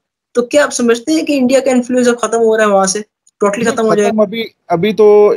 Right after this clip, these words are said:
Speaker 2: इतनी जल्दी तो चीजें नहीं होती हैं, अभी तो बातचीत होगी, border issue resolve होगा, उसके बाद तो अलग होगा। लेकिन आप जानते हैं क्योंकि भूटान इन-, एक landlocked country है और ये sandwich है between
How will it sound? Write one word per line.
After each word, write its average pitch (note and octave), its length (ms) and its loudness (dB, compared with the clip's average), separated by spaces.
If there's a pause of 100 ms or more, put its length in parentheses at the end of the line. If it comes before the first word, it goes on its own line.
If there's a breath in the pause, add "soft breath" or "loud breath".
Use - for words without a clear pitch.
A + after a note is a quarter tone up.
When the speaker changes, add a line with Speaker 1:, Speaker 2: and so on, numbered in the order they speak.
(140)
Speaker 2:
इतनी F3 220 -6
जल्दी D#3 260 0
तो F3+ 100 -2
चीजें D#3+ 300 -2
नहीं E3 140 0
होती F3+ 260 0
हैं, E3+ 80 0
अभी E3 140 0
तो E3 80 0
बातचीत C#3 520 -2
होगी, C3+ 240 0
border C#3 300 0
issue C#3+ 360 0
resolve B2 400 0
होगा, B2+ 260 -2
उसके D3+ 260 -2
बाद B2 340 0
तो C#3+ 80 0
अलग B2+ 260 0
होगा। C#3 220 0
लेकिन C3+ 280 -2
आप B2+ 200 0
जानते B2 320 0
हैं C#3+ 100 -2
क्योंकि C#3+ 300 0 (400 loud breath)
भूटान C3+ 320 0
इन-, D3+ 260 -4
एक D3 180 -2
landlocked C3 540 0
country G#2+ 460 -6
है G2 200 -4 (220)
और D#3 120 0
ये F3 100 4
sandwich E3+ 500 -2
है E3+ 100 2
between D#3 640 -6